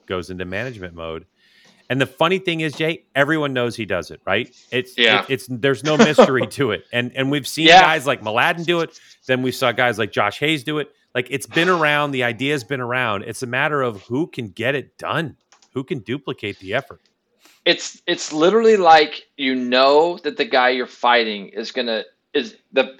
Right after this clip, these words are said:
Speaker 2: the best punch he has is an uppercut.
Speaker 1: <laughs> Yeah.
Speaker 2: You know, going into the ring.
Speaker 1: Yeah.
Speaker 2: The uppercut is coming, and you're like, "I'm gonna prevent myself from getting hit by the uppercut." And no matter what, it figures out a way to land.
Speaker 1: Dude, you know what it
Speaker 2: And
Speaker 1: is? It's, it's, uh,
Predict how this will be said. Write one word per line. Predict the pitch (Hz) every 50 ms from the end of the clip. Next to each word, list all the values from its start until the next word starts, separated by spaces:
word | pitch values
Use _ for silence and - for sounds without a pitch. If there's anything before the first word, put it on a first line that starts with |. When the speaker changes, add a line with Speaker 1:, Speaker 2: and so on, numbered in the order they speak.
| _ _
Speaker 2:
the | 147 131 113 -
best | 160 170 170 165 - -
punch | 165 160 151 -
he | 160 151
has | 135 139 139 131 123 120 113 104
is | 104 104
an | 110 120
uppercut. | 123 127 127 - 113 - - 110 98 90 - 123 -
Speaker 1:
<laughs> | _
Yeah. | - 101 95 85 - _ _ -
Speaker 2:
You | 151 160 170
know, | 165 170 175 175 170
going | 143 170 165 160 160 156
into | 156 156 151 151
the | 143 143
ring. | 143 147 147 143 135 120
Speaker 1:
Yeah. | 107 104 101 95 92 - _ _ _ _ -
Speaker 2:
The | 147 143
uppercut | 151 151 - 156 - - 156 151
is | 147 139 -
coming, | - - 147 147 139 131 123 113 107 - -
and | 131 131 131 131 127
you're | 131 131 131
like, | 131 131 131 127 - - _ _
"I'm | 120 127 175 202
gonna | 202 147 113
prevent | - - 120 113 120 123
myself | 123 131 120 - 143 139 135 -
from | 135 131 117
getting | 139 139 120 127
hit | 127 147 -
by | 143 143 139
the | 139 147
uppercut." | 170 185 180 - - - 104 80 - _ -
And | 131 131
no | 131 127
matter | 127 139 139 135 135
what, | 131 139 139 135 123
it | 104 - -
figures | 135 127 127 120 120
out | 123 120
a | 120
way | 120 120 117
to | 113 107
land. | 110 120 123 120 113 101 95 98 95 _ _ _ _
Speaker 1:
Dude, | 131 143 156 139 98
you | 104
know | 110 120
what | 131
it | 139 139
Speaker 2:
And | 123 120 120 120
Speaker 1:
is? | 120 120 113 110 -
It's, | - 123 120 - - -
it's, | - 131 123 127 - - -
uh, | 123 123 123 123 120 120 117 113 113 110 110